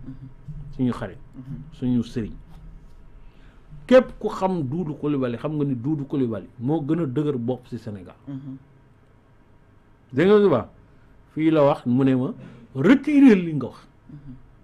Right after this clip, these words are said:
Speaker 2: Te man xam nga analyse laa def.
Speaker 1: Mhm.
Speaker 2: Mu ne ma, retirer li nga wax. Ku xam sama dëgër bopp. <laughs> Xam ni man, man je ne retire jamais mes propos.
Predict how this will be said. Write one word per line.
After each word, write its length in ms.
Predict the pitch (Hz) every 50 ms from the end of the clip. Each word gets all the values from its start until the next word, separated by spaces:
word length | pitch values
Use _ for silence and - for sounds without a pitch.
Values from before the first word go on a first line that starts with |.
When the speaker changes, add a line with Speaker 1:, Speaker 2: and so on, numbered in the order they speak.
| - - - - - - - - - - - - - - - - _ _ _ _ _ - - - _
Speaker 2:
Te 60 | - 110
man 120 | 120 127
xam 120 | 120 160 190
nga 80 | 208 208
analyse 380 | 226 226 208 196 180 175 156 139
laa 160 | 147 135 120 104
def. 120 | 101 - - -
Speaker 1:
Mhm. 260 | 139 139 131 135 143 - - _ _ _ - - _ _ _ - -
Speaker 2:
Mu 100 | 147 180 214
ne 60 | 233
ma, 120 | 226 202 185
retirer 460 | 185 240 262 254 285 285 269 262 208 185
li 100 | 170 165
nga 80 | 147 131
wax. 160 | 110 - - - - - - - - - - - - - - - - - - - - - - - - -
Ku 100 | - 185
xam 260 | - - - - 165
sama 240 | - - 151 139 135
dëgër 300 | 123 110 113 110 110 98
bopp. 220 | 98 95 98 - - _ _ - _ - - - _ - _ - _ - - _ - _ - - - - - -
<laughs> 80 | 127 - - - - - - - - -
Xam 180 | 127 127 127
ni 100 | 123 120 120
man, 320 | 120 120 117 117 113 110 - - - - -
man 160 | 127 139 135 123
je 80 | 123 165
ne 120 | 175 170 160
retire 360 | 170 175 - - 160 139 117
jamais 240 | 104 151 165 160 143
mes 160 | 123 120 117
propos. 440 | 110 113 - 104 95 87 - - -